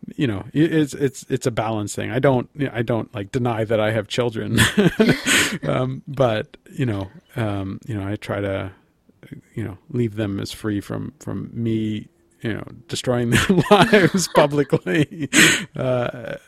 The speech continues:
as, as possible. And I even sort of hesitated as to, like, whether or not I should even mention that on, on the podcast, but I've mentioned my kids before.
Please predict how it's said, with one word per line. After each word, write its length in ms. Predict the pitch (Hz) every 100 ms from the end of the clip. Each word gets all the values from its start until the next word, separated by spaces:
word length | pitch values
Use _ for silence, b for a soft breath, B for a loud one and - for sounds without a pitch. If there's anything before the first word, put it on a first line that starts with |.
| -
as, 220 | 131 117 -
as 200 | 117 113
possible. 500 | 113 120 117 101 113
And 100 | 143
I 140 | 151
even 220 | 151 139
sort 180 | 120 127
of 100 | 113
hesitated 460 | 123 120 117 113 107
as 140 | 101
to, 60 | -
like, 160 | 104 104
whether 160 | 110
or 40 | 113
not 120 | 117
I 20 |
should 160 | 113 120
even 200 | 127 127
mention 340 | 147 156 117
that 180 | 110 101
on, 120 | 117
on 160 | - 120
the 60 |
podcast, 440 | 123 190 - 104 -
but 120 | 120
I've 120 | 123
mentioned 320 | 110 98 -
my 100 | 107
kids 220 | 104 117 101
before. 480 | - - - -